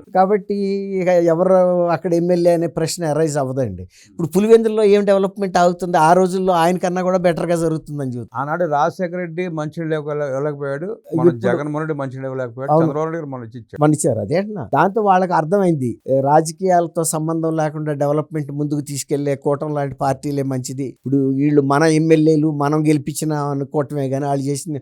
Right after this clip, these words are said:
Speaker 1: ఆయన చేపల అంగడి ప్రారంభోత్సవం చేసి ఎంత సంతోషపడ్డాడండి.
Speaker 2: ఫిష్ స్టాల్.
Speaker 1: ఆ ఫిష్ స్టాల్. అదే ఈ ప్ర-, ఇంతవరకు అసలు ఎవరన్నా ఊహించారా, ఆ, పులివెందుల్లో చేపల అంగడి వస్తుందని చెప్పి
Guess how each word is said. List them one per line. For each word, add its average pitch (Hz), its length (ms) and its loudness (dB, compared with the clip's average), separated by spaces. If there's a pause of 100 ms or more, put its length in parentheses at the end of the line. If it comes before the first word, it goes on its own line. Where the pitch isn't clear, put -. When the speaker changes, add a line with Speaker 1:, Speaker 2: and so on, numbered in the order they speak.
(100)
Speaker 1:
ఆయన 139 160 0 (500)
చేపల 165 600 2
అంగడి 156 760 4 (220)
ప్రారంభోత్సవం 156 640 2
చేసి 147 560 -2
ఎంత 139 300 2
సంతోషపడ్డాడండి. 151 1000 2
Speaker 2:
ఫిష్ 156 180 -6
స్టాల్. 110 400 -6
Speaker 1:
ఆ 135 60 2
ఫిష్ 160 200 0
స్టాల్. 165 400 6 (100)
అదే 160 240 4
ఈ 147 460 2
ప్ర-, 147 320 0
ఇంతవరకు 180 640 4
అసలు 175 240 2
ఎవరన్నా 170 320 4
ఊహించారా, 175 840 4 (240)
ఆ, 139 100 0 (160)
పులివెందుల్లో 170 960 4
చేపల 170 460 4
అంగడి 170 240 4
వస్తుందని 156 360 2
చెప్పి 151 540 0